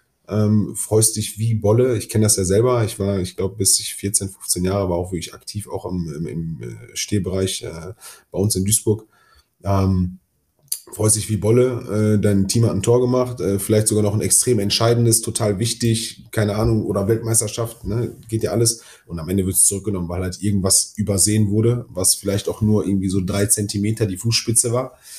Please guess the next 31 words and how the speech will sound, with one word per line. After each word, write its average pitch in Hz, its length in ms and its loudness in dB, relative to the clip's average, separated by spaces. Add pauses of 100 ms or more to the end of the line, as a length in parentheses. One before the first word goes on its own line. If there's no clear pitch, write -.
(340)
Ähm, 92 180 -4
deswegen 90 260 -2
kann 107 100 0
ich 107 80 0
das 95 80 0
so 101 60 0
irgendwo 107 180 2
verstehen, 117 400 0
dass 107 180 2
man 98 100 -2
sagt, 98 200 -4
"Okay, 98 500 0 (140)
wollen 113 240 2
wir - 100 -2
eigentlich 120 260 0
nicht." - 300 -2 (440)
Andererseits, 123 920 2
wenn 101 160 -2
wir 98 80 0
jetzt - 180 2
zurückdenken 113 560 0
an 107 160 2
so 113 80 4
ein 110 80 2
Spiel 110 260 -2
wie 110 360 2
Barcelona 110 500 2
gegen 107 200 2
P 110 120 2
S - 160 2
G, 123 260 0